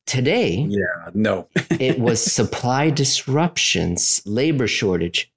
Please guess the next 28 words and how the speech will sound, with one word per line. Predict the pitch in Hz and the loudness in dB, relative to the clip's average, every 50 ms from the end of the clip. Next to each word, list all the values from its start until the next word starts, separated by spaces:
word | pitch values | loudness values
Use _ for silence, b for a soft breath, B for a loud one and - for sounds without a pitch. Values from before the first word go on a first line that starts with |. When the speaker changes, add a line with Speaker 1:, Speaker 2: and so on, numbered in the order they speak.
| _ _ | _ _
Speaker 1:
It's | - 120 113 117 | 0 0 0 0
very | 113 123 135 151 202 226 | 0 0 2 2 2 2
localized. | 220 247 247 247 - 104 90 85 85 90 - - - _ - | 2 0 0 -2 -2 -2 0 0 0 -2 -4 -6 -6 _ -2
It's | 139 151 - - 330 | 0 0 0 0 0
lumber | 302 262 175 117 98 | 0 2 2 0 0
prices. | - - 101 90 87 - - - 92 - - - _ _ _ _ _ _ - | -2 -4 -4 -2 -2 -2 0 0 0 0 -2 -4 _ _ _ _ _ _ -4
You | 113 113 110 | -2 0 2
will | 101 | 2
hear. | 95 95 - - 233 226 143 95 90 90 - _ _ _ _ _ - | 0 -2 -2 0 0 2 0 0 -2 -8 -14 _ _ _ _ _ -4
And | 98 95 104 | -2 0 2
then | 156 185 170 151 | 2 2 2 2
next | 139 127 127 127 - - | 2 0 0 -2 -2 0
thing | 135 127 120 | 0 2 2
you | 117 117 | 4 4
know, | 117 123 135 170 202 214 - _ _ _ _ _ | 4 2 2 2 0 0 -2 _ _ _ _ _
it | - 92 - | -4 -2 0
starts | - - - 123 117 123 127 - - | 0 0 2 2 2 2 0 -2 -2
to | - 120 | 0 0
be | 107 110 110 | 2 2 2
very | 101 98 110 113 117 120 120 113 | 2 2 2 2 2 2 2 0
broadly | 104 110 117 117 117 107 110 117 110 | 0 0 0 0 0 2 2 2 2
driven. | 104 117 123 127 110 104 90 87 b b b b b b | 2 2 2 2 2 2 0 -2 b b b b b b
It | - 98 - | -4 -2 0
starts | - - 139 127 127 131 - | 2 2 4 4 2 2 0
to | 131 | 0
be | 113 120 117 | 0 2 2
more | 117 120 127 131 127 | 2 2 2 0 -2
persistent. | 131 - 123 - - - 135 - - - 92 80 | -2 -2 -2 0 2 2 2 2 2 0 -2 -2